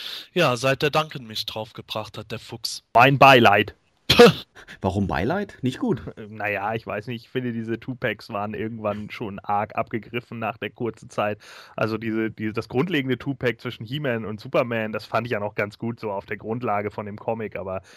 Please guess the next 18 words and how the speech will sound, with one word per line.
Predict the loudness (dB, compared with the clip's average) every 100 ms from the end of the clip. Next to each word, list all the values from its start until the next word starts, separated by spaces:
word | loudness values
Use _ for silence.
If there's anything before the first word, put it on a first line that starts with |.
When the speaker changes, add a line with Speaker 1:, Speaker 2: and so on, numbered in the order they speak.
| -20 -20 -10
Speaker 2:
irgendwann | -4 -2 0 -2 -2 -4 -12 -12
nahm | -6 -2 -2
das | -4 -4
ja | -4
Ausmaße | -4 -6 -4 -4 -4
an, | -8 -10 -12
also | -12 -12 -14 -12
bitte. | -12 -12 -14 _ _ _ _ _ _ _ _ _
Speaker 3:
Sebastian, | -4 -2 -2 -4
hast | -4 -4
du |
dieses | -6 -6 -10 -6
Two-Pack | -6 -4 -4
mit | -6
Superman? | -6 -6 -4 -2
Speaker 1:
Ja, | 0 2 2 2
das | 0 -2 -2
hab | -4